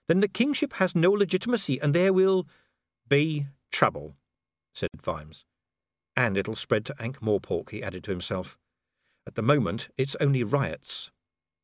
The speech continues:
"Who'll become king if he abdicates?" "Albrecht Albrechtsson, as everyone knows." "And that will be trouble too," said Vimes. "Civil war, from what I hear." "The king says,"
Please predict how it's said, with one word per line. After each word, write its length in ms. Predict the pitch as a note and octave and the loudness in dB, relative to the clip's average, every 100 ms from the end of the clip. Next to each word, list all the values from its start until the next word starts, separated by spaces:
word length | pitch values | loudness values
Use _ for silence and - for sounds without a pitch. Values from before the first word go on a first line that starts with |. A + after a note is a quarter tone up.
| _ _ _ _ _ _ | _ _ _ _ _ _
"Who'll 180 | G3+ B3+ | 4 4
become 380 | A#3+ - G3 F3 | 2 4 2 2
king 220 | - C3 | 2 2
if 100 | A2 | 2
he 100 | D3 | 2
abdicates?" 720 | C3+ A2+ G#2 G2 G2 - - _ _ _ _ - | 2 0 0 0 0 -8 -12 _ _ _ _ 0
"Albrecht 680 | F3 B3+ A3 F3 F3 - - | 2 2 2 2 2 -4 -2
Albrechtsson, 840 | C#3+ C3+ B2+ C3+ C#3 - F3 G#2+ | 0 4 4 2 -2 -2 0 0
as 140 | C3 D#3 | 0 0
everyone 360 | C#3 D3 A2 | 2 2 2
knows." 520 | G#2+ A2+ B2+ F#2+ - - _ _ _ _ _ _ _ - | 2 2 0 -6 -8 -14 _ _ _ _ _ _ _ -2
"And 180 | B2 | 2
that 220 | A#2 D#3 G#2+ | 2 2 0
will 80 | |
be 120 | G2 G#2 | -2 0
trouble 320 | - B2+ B2+ | 2 2 0
too," 460 | - D3+ F#2+ E2 D2+ _ _ - | 2 2 2 -2 -12 _ _ -6
said 240 | F2+ D#2+ | -6 -2
Vimes. 420 | G2 D#2+ D#2 - - _ _ _ - | -2 -2 -4 -12 -18 _ _ _ -4
"Civil 420 | - F#3 E3 D3 | 2 4 4 4
war, 320 | F#3 C#3 F2 | 4 2 0
from 160 | - A2 | 0 0
what 120 | B2+ | 2
I 200 | B2+ F#2+ | 2 2
hear." 260 | F#2+ C#3 C#3 _ _ _ _ _ _ _ _ _ - | 2 2 -2 _ _ _ _ _ _ _ _ _ -2
"The 140 | D3+ | -2
king 500 | C#3 G3+ A3+ A#3 A3 | -2 -2 0 0 -2
says," 720 | - - E3 A2+ E2 F#2+ - | -4 0 2 2 -2 -6 -12